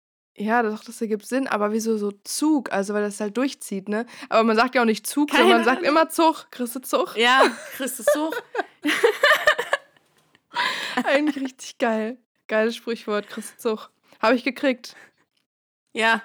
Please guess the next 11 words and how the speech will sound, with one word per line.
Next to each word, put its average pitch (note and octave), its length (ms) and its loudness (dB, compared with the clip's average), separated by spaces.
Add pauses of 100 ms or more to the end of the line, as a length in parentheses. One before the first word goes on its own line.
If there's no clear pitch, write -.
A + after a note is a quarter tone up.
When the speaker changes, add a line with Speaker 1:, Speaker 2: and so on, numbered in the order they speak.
Speaker 2:
siehst G#3+ 240 -4
du, B3 40 0
immer A3+ 240 4
auf B3 60 0
Mama A#3 340 2
hören. F#3 280 0
Die G#3+ 120 2
haben A3+ 240 0
meistens F4 440 0
recht. A#3 500 -4 (120)
Speaker 1:
Ja. A3+ 540 2